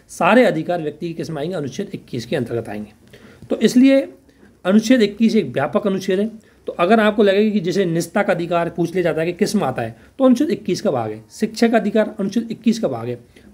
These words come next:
पर्यावरण, शुद्ध पर्यावरण या हवा की बात करें, वो अनुच्छेद इक्कीस का भाग है।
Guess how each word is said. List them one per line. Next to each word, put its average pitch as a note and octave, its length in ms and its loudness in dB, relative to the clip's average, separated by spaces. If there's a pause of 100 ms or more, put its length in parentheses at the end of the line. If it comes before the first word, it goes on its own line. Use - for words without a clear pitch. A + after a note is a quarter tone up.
(140)
पर्यावरण, A#3 400 6
शुद्ध A3+ 360 0
पर्यावरण G#3 520 0
या F#3 180 -4
हवा D#3 180 -2
की G3 120 -6
बात F3 240 -4
करें, F3+ 220 -6 (340)
वो G#3 100 6
अनुच्छेद G#3 400 0
इक्कीस F3 320 -8
का E3+ 100 -6
भाग B2 200 -4
है। D#3 140 -10